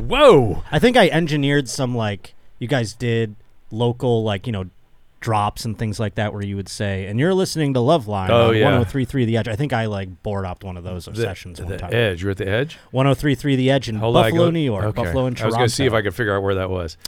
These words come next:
Speaker 2: Yeah,
Speaker 1: Yeah.
Speaker 2: sorry, I spoiled it.
Speaker 1: Yeah.
Speaker 2: But, uh, yeah, no, it was
Speaker 1: There were
Speaker 2: my
Speaker 1: a lot of
Speaker 2: first
Speaker 1: edges,
Speaker 2: job.
Speaker 1: a lot of edges,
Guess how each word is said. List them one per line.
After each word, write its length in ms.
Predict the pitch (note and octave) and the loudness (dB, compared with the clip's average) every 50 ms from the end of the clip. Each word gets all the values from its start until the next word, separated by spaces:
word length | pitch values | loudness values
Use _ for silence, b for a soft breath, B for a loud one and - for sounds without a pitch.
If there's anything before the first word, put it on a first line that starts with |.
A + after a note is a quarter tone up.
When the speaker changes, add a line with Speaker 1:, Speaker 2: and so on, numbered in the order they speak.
| B B B | B B B
Speaker 2:
Yeah, 240 | C#3+ G#2 F2 F2 G#2+ | -8 -8 -8 -8 -6
Speaker 1:
Yeah. 160 | A2 F#2+ D2 | -6 -6 -6
Speaker 2:
sorry, 320 | - - G#2 F#2+ F#2+ F2+ | -6 -8 -10 -8 -8 -10
I 120 | F2 F2+ F2 - _ _ | -12 -12 -14 -16 _ _
spoiled 520 | - - - - G2 F#2+ F#2+ F2+ F2+ F2 | -18 -18 -14 -10 -8 -8 -8 -8 -10 -12
it. 220 | F2+ E2 - - - | -14 -16 -16 -18 -14
Speaker 1:
Yeah. 60 | - - F2 - - | -10 -10 -10 -10 -12
Speaker 2:
But, 80 | - - | -12 -10
uh, 220 | F#2+ F2+ F2 F2 - G#3+ G#3 B B B B B B B | -8 -8 -8 -10 -10 -12 -16 B B B B B B B
yeah, 180 | C#3 E3 G#3 | 2 4 4
no, 140 | G3+ G#3 A3 | 6 6 4
it 60 | E3 | 4
was 300 | D3 D3+ D3 A#2 - - _ _ - | 4 2 0 0 -4 -10 _ _ -2
Speaker 1:
There 100 | - - | 2 4
were 40 | D3 | 4
Speaker 2:
my 20 | |
Speaker 1:
a 40 | C#3+ | 6
lot 160 | D3+ E3 F3 | 6 6 6
of 40 | - | 6
Speaker 2:
first 140 | E3 E3+ D3+ | 6 8 6
Speaker 1:
edges, 140 | F3 E3+ D#3+ | 6 6 6
Speaker 2:
job. 400 | F3 E3+ F3 C#3 G#2 - - - | 6 6 6 4 2 0 -6 -2
Speaker 1:
a 160 | - B2 C#3 | 0 2 2
lot 280 | C#3 B2+ B2 C3 B2+ A#2+ | 2 2 2 2 2 2
of 80 | A#2+ B2+ - | 0 -2 -2
edges, 640 | - C#3 D#3+ D#3+ D#3 F3 F3 E3+ E3+ E3+ E3+ D#3 | 0 0 2 2 2 2 2 2 2 0 -2 -4